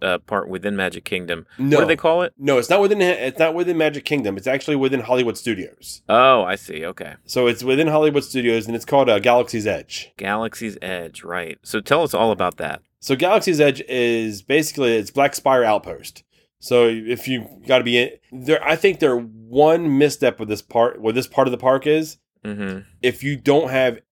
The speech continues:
Speaker 2: any connection to the books at all, you'll have no idea what Black Pi-, Spire Outpost is.
Speaker 1: Yeah, it'll just look like Star Wars themed place.
Speaker 2: You won't know who Sal-, uh, Savvy is,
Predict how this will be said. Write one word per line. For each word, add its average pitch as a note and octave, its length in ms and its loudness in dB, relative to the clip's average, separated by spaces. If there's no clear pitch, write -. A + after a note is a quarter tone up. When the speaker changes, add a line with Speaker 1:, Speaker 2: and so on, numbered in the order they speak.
Speaker 2:
any D3+ 340 4
connection C#3 600 0
to C3+ 120 -6
the A#2 100 -6
books A#2+ 360 0
at G#2+ 100 2
all, A#2 420 2
you'll C#3+ 180 4
have B2+ 200 4
no A#2+ 480 2
idea B2 220 6
what A2 100 2
Black A2 240 4
Pi-, A#2 160 -2
Spire G#2+ 340 2
Outpost F#2+ 420 -2
is. - 320 -18
Speaker 1:
Yeah, F2 240 -10
it'll G#2 140 -8
just C3 260 0
look A#2+ 180 0
like G2+ 200 0
Star F#2 260 0
Wars E2+ 300 -8
themed D#2+ 420 -12
place. - 540 -12
Speaker 2:
You C#3 180 -2
won't D3+ 220 4
know D3+ 200 4
who C3+ 160 2
Sal-, A#2 440 2
uh, G#2+ 160 -2
Savvy A#2+ 420 2
is, A#2+ 340 -2